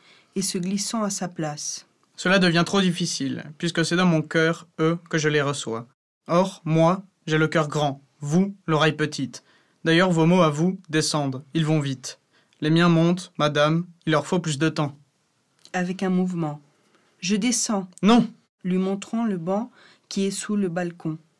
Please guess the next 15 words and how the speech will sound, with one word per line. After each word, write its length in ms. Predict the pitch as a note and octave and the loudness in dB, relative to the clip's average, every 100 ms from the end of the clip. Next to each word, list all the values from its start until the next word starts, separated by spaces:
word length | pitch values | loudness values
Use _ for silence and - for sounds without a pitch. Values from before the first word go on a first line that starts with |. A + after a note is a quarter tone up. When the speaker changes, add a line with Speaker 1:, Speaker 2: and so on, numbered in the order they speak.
| _ _ - | _ _ -10
Speaker 1:
Grimpez 340 | F#3+ B3 C4 B3+ | 0 0 0 -2
sur 220 | - A3+ | -4 -2
le 120 | G#3 | -2
banc. 300 | F#3 F#3 F#3 - | 0 -4 -4 -6
Alors, 400 | F#3 G3+ A#3+ A#3 | 0 2 2 0
vite. 400 | G3+ C4+ D4+ A#3 E3 - _ - | 0 -2 -2 -4 -10 -10 _ -10
Reculant 420 | F3 G3+ G#3 G#3+ A3+ | -4 -4 -2 -2 -2
avec 300 | G3+ G3 G#3 | -2 -4 -6
effroi 340 | G3+ - G#3+ | -6 -4 -4
dans 140 | G#3 | -2
la 100 | F#3 | -2
nuit. 400 | F3 E3+ E3+ - _ - | -2 -4 -6 -14 _ 2
Speaker 2:
Non. 300 | F#3 A3+ - - _ _ _ _ _ _ _ - | 6 6 6 -2 _ _ _ _ _ _ _ -6
Speaker 1:
Comment 320 | A3 A3 A#3 | 0 2 2
non ? 260 | F#3+ F#3+ | 0 -2